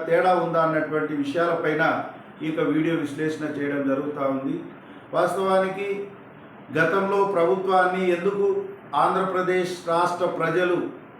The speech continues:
ఇంటికి పంపించారు, ఈ ప్రభుత్వాన్ని,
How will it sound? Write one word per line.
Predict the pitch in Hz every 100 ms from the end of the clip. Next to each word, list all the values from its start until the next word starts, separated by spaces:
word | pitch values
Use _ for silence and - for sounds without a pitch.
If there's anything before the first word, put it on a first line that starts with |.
| -
ఇంటికి | 151 165 190 185
పంపించారు, | 170 165 175 - 170 160 - - - - - - - - 160
ఈ | 196
ప్రభుత్వాన్ని, | 196 196 202 220 208 202 202 202 190 -